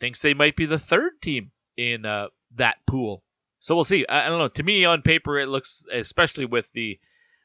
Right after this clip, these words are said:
the way the Finns and, uh, especially the Russians have constructed their team, and we'll learn more about those two clubs next week. But it looks to me like Canada and the United States, and I'm not,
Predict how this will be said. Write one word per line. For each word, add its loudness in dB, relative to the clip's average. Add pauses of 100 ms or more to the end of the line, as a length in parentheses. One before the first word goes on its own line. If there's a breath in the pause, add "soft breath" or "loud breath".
the -4
way 6
the -2
Finns -4
and, -2
uh, 2 (420)
especially 0
the -6
Russians -2
have -4 (300)
constructed -4
their -4
team, -4
and -8 (260 soft breath)
we'll 2
learn 4
more 4
about 0
those -4
two -10
clubs -4 (340)
next -4
week. -10 (400)
But 0
it -2
looks -4
to -10
me -6
like -2
Canada 0
and -10
the -10
United -6
States, -2
and -6
I'm -4
not, 0